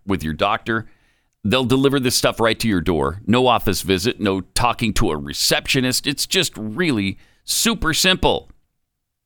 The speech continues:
Did you know that Viagra can cost around ninety bucks a pill? Ninety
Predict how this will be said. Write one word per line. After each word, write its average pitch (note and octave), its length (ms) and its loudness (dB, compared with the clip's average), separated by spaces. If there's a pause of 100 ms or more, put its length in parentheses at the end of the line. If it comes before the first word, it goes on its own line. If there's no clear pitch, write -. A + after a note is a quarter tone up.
(240)
Did G#2 140 -4
you G#3+ 40 2
know D#4+ 120 4
that D#3+ 160 2
Viagra A#2+ 480 0
can G2+ 120 0
cost - 380 0
around F2+ 600 0
ninety D#3+ 640 2
bucks D#3 300 0
a D3 80 2
pill? C#3 300 2 (960)
Ninety A#3 680 2